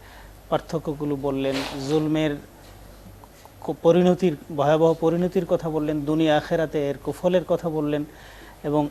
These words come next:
ইনসাফের, এ, ফজিলতের কথা বললেন। আল্লাহ তাআলা এই রমাদানুল মুবারকে আমাদেরকে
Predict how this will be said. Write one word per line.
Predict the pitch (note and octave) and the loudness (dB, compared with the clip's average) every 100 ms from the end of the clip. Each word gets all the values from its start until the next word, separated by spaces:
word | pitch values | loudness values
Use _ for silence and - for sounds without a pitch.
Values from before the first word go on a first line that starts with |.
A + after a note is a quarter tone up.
| - | 2
ইনসাফের, | F#3+ - G#3 F#3+ F#3+ | 2 8 8 8 6
এ, | E3 D3+ E3+ D#3 D3 C#3+ C3+ | 4 0 -2 0 2 0 -2
ফজিলতের | D#3+ D#3 F3+ F3 F3 | -4 0 2 2 0
কথা | D3 C#3+ - | -2 -4 -4
বললেন। | C#3 C3 C3 C3 | -6 -4 -4 -4
আল্লাহ | C3+ C3+ | -6 -6
তাআলা | C3 B2+ B2 B2+ | -4 -4 -4 -4
এই | C3+ B2+ | -4 -4
রমাদানুল | B2+ B2+ B2 D3 D3+ | -4 -6 -4 -4 -4
মুবারকে | C#3+ C#3 C#3 C3+ - A#2+ - - - - - | -4 -2 -2 -2 -4 -8 -10 -20 -20 -18 -12
আমাদেরকে | C#3 B2+ B2+ - C3 B2 | -8 -6 -6 -4 -4 -4